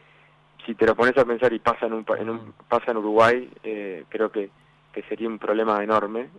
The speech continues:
Speaker 1: Eh, bueno, un equipo que estuvo todo el año primero, eh,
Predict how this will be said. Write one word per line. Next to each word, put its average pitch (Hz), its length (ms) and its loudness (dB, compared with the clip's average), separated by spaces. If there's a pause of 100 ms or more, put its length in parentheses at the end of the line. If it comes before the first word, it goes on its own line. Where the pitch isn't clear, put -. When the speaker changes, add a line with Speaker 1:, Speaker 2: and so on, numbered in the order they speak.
Speaker 1:
Eh, 98 380 -12
bueno, 104 300 -4
un 110 140 -6
equipo 110 300 0
que 101 80 -2
estuvo 104 280 -2
todo 104 140 0
el 110 80 4
año 110 200 0
primero, 117 480 0 (600)
eh, 98 340 -4